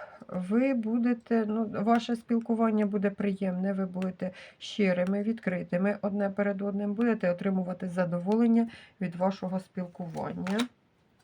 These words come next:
І це ваш шанс вийти. Дехто з вас, видать, дивіться, тривалий час уже, е, не міг, е,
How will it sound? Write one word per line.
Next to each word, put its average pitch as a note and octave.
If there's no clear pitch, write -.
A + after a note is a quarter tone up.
І A3+
це C#4+
ваш C#4
шанс E4+
вийти. B3+
Дехто C#4
з C4
вас, D#4+
видать, G3+
дивіться, G3+
тривалий G#3+
час C#4
уже, F3+
е, F3+
не G3+
міг, B3+
е, F#3